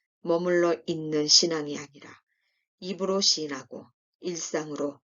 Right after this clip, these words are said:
온 몸으로 주님을 따르는 세상을 이기는 자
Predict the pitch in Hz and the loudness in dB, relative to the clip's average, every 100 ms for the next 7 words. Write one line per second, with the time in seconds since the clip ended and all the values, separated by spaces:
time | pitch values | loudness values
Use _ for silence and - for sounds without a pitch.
0 | _ _ 190 185 185 180 170 165 165 160 | _ _ -2 -2 -2 -2 -2 2 6 6
1 | 156 _ - - 160 156 156 151 - 151 | 4 _ -10 -8 -6 -4 -4 -6 -10 -10
2 | 131 135 139 _ _ _ _ - 196 180 | -10 -12 -16 _ _ _ _ 0 0 2
3 | 175 170 170 170 - - 170 175 156 147 | -4 -2 -2 -4 -12 -10 -4 -2 -2 -2
4 | 143 139 135 | -4 -6 -8